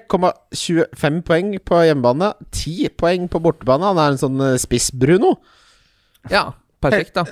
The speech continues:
Speaker 1: Hel-, heldigvis har han Sheffield United borte neste, så han blir fint i troppen, han, men, eh,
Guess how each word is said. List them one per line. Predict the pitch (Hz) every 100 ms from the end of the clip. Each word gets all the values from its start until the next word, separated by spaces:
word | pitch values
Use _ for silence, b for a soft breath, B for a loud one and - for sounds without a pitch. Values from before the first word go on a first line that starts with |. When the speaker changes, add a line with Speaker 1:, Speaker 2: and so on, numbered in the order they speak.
| -
Speaker 1:
Hel-, | 175 185
heldigvis | 143 156 165
har | 175
han | 156
Sheffield | 151 156 156 143 139
United | 117 - 139 135 135
borte | 139 127 - 135
neste, | 139 - - 247 254
så | 202 175
han | 151 147
blir | 147 127 127
fint | 131 120 135
i | 123
troppen, | 127 - 165
han, | 156 196
men, | 196 180 165
eh, | 156